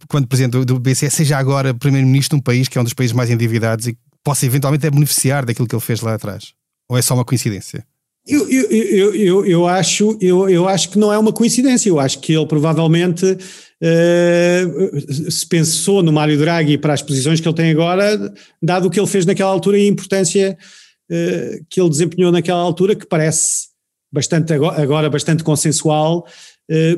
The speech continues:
Speaker 2: para voltar a estabilizar, ehm,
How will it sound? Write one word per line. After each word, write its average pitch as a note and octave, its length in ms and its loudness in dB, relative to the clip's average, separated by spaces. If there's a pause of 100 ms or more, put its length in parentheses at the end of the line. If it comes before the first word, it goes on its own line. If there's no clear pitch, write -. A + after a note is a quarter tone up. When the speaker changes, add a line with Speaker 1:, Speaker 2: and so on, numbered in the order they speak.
(120)
Speaker 2:
para E3 640 2 (120)
voltar D#3 400 0
a - 20 4
estabilizar, D#3+ 680 2 (260)
ehm, D#3+ 720 -2